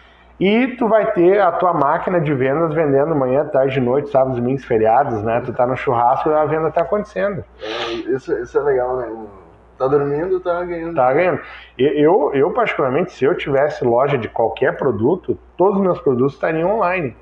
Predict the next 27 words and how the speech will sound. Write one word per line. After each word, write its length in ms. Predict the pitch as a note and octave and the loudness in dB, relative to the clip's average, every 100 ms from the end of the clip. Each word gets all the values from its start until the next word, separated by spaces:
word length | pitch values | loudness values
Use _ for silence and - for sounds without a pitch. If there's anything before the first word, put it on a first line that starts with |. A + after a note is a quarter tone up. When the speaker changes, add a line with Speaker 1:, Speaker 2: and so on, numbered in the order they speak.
| - - - - - _ | -20 -20 -20 -20 -20 _
Speaker 1:
Só 200 | - C3+ | 0 0
que 140 | C#3 F#3+ F#3 | 2 4 4
o 240 | D#3+ D3 | 4 2
que 160 | - E3+ | 0 0
que 60 | A3 | 0
acontece? 680 | A3 G3 C#3 B2+ A#2 - | 2 0 2 0 0 0
Eu 80 | A#2 | 0
vejo 260 | A#2 D3 G#3+ | 2 0 -2
que 80 | |
tem 160 | F#3 G3 | -2 0
muitas 380 | D#3 F3+ G#3+ - | 0 0 -4 -4
pessoas 400 | - - E3 D#3 | -4 -2 -4 -2
que 140 | - | -2
não 260 | C#3+ G3+ G3 | 0 2 2
buscam 380 | C3+ F#3 - - | 2 2 0 -10
conhecimento 540 | - C3+ B2 B2+ C3+ D3 | -4 -2 -2 -2 -4 -2
também, 360 | B2 A2+ D#3 | -4 -2 -2
Arthur. 300 | E3 - F#2 - - - _ _ _ - - - - | -2 -2 -4 -6 -20 -20 _ _ _ -20 -20 -20 -6
E 60 | B2+ | 0
muitas 380 | C#3+ D#3+ E3+ C#3+ | 0 0 0 0
vezes 160 | E3 | -2
quando 200 | - E3+ | -2 0
ela 140 | D#3+ D#3 | 2 2
busca 320 | C#3+ D3+ F3+ | 0 0 -2
um 80 | D#3 | -2
profissional 720 | E3 C#3+ - C3+ B2+ D3 E3 | -2 -4 -2 0 2 2 2
pra, 540 | B2+ A2 G2 F#2 - | 2 4 4 0 -8